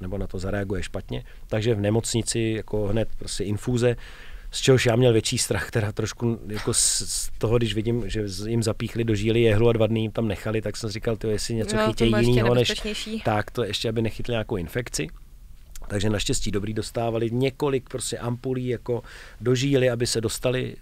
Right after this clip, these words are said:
Speaker 1: Ten, eh, Ruda, co s náma jel, jako, to je takový policajt, voják, tak ten to zvlád relativně dobře. Ale Todd, ml-, mladší kluk, kameraman, ten teda z toho, jako, tohoto sejmulo jako hodně. To jsem fakt viděl, že jako je na, na hraně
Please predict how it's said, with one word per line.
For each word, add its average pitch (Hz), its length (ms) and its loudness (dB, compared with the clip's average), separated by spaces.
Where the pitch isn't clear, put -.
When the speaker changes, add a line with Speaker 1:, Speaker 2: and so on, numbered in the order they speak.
Speaker 1:
Ten, 113 320 -4
eh, 101 240 -10
Ruda, 107 460 -2
co - 140 -6
s - 80 -6
náma 113 300 0
jel, 107 220 2
jako, 104 400 -4
to - 100 -12
je 76 80 -10
takový 80 360 -8
policajt, 95 440 -4
voják, 104 340 -2
tak 98 140 -8
ten 113 160 -4
to 131 120 -4
zvlád 127 280 -4
relativně 117 580 -2
dobře. 113 280 -4
Ale 117 420 2
Todd, 127 260 8
ml-, 123 180 -2
mladší 113 340 -2
kluk, - 240 -2
kameraman, 113 680 4
ten 110 180 0
teda 110 260 -2
z - 480 -6
toho, 117 180 0
jako, 113 220 -2
tohoto 110 380 -2
sejmulo 110 440 2
jako 104 240 -2
hodně. 85 260 -6
To 95 100 -10
jsem 110 180 -4
fakt 107 180 -6
viděl, 110 320 0
že 107 140 -2
jako 113 200 -2
je 113 60 0
na, 104 140 -2
na 95 140 -6
hraně 104 340 0